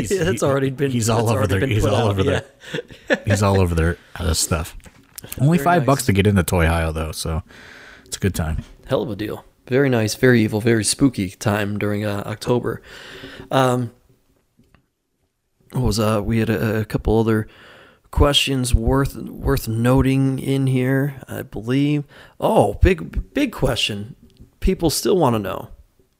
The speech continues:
Speaker 2: when will the Duke defend the Hoss boot, either against Kaplan or Josh Bishop?
Speaker 1: <laughs> I don't know what's up with the Duke. I mean, I was gonna put it on Thursday, and, uh,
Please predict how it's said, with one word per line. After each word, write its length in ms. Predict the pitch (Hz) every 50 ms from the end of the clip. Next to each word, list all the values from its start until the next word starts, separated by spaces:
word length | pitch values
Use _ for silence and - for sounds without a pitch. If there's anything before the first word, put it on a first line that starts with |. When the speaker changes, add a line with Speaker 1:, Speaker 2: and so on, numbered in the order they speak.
| _ _ _ _ _ _ _ _ _ _
Speaker 2:
when 540 | 196 214 143 131 135 156 170 170 170 160 139
will 120 | 131 135
the 100 | 123 127
Duke 460 | 107 107 117 110 107 101 - - - - - - - _ _ _ _ _ -
defend 360 | 123 - - - 123 123 123
the 60 | 120
Hoss 300 | 107 113 110 107 104 -
boot, 300 | - - 107 95 90 101 - _ _ _ - - - - - - -
either 280 | - 127 120 120 117 113
against 480 | 113 107 117 117 110 110 - - -
Kaplan 540 | - - 127 131 160 - - - 135 254 - - - - - - - - - - - -
or 100 | 123 107
Josh 260 | 98 104 98 104 104
Bishop? 340 | - 110 104 - - - - - - - - - - - -
Speaker 1:
<laughs> 440 | - - - - - - - - -
I 500 | - - - - - - - - - 101 95
don't 140 | 113 131 127
know 140 | 104 117 131
what's 180 | 117 87 -
up 100 | 82 78
with 100 | 92 87
the 80 | 80 78
Duke. 400 | 78 76 78 78 80 - - -
I 100 | 82 85
mean, 240 | 90 87 87 85 - 92
I 80 | 90 98
was 120 | 113 117
gonna 180 | 131 131 123 110
put 160 | - 110 113
it 80 | 113 113
on 180 | 113 110 104
Thursday, 580 | - - 87 104 123 139 117 82 82 85 80 85
and, 280 | 80 78 80 78 78 80
uh, 320 | 80 80 80 80 78 78